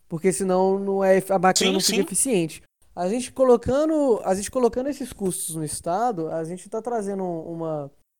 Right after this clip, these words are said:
Speaker 1: responsabilidade que é imoral, é, porque a gente tá obrigando a outra pessoa com força a pagar por algo que ela não quer pagar. E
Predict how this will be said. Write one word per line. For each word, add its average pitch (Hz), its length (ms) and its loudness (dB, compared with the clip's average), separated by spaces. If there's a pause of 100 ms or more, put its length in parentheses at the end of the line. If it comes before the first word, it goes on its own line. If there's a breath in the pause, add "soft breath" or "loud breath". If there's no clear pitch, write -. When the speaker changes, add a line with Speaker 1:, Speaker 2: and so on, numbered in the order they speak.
(320)
Speaker 1:
responsabilidade 160 1160 2
que 147 460 -2 (920)
é 269 120 -2
imoral, 170 600 2 (880)
é, 151 300 -2
porque - 200 -10
a 175 40 0
gente 170 160 -2
tá 185 100 6
obrigando 180 440 6
a 165 40 6
outra 170 220 2
pessoa 160 340 4
com 196 160 -6
força 180 560 -2 (300 soft breath)
a 170 80 0
pagar 175 320 6
por 170 120 2
algo 160 200 4
que 151 80 -6
ela 165 100 0
não 175 140 -2
quer 208 120 2
pagar. 156 480 0 (760)
E 185 1400 -4